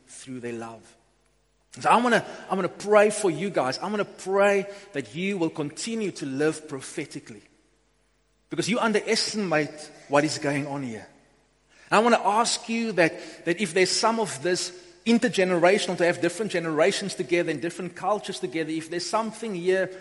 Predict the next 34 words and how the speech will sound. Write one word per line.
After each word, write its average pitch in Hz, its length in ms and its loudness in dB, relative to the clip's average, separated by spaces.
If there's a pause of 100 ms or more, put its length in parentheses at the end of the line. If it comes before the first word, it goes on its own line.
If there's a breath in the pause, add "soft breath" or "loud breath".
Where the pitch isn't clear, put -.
(120)
that 151 120 -2
you 160 80 -2
just 196 240 -8
take 202 140 0
for 180 140 -8
granted, 165 500 -4
I'm 190 140 -4
so 220 220 -2
thankful 208 480 -6
for 180 280 -10
that. - 160 -18 (1040)
Because 180 160 4
it 180 60 0
needs 196 180 2
to 208 80 -4
be 202 80 -2
natural. 180 480 -4 (680 soft breath)
You 160 80 -2
don't 190 100 2
have 190 140 6
to 156 80 -2
think 208 320 -2
about 196 280 2
it. 160 40 -4
You 175 60 -4
don't 208 100 -2
have 190 180 -2
to 165 60 0
overcomplicate 202 920 0
it. 185 80 -4
You 185 80 -4
don't 202 140 -2
have 190 240 -4
to, 180 140 -6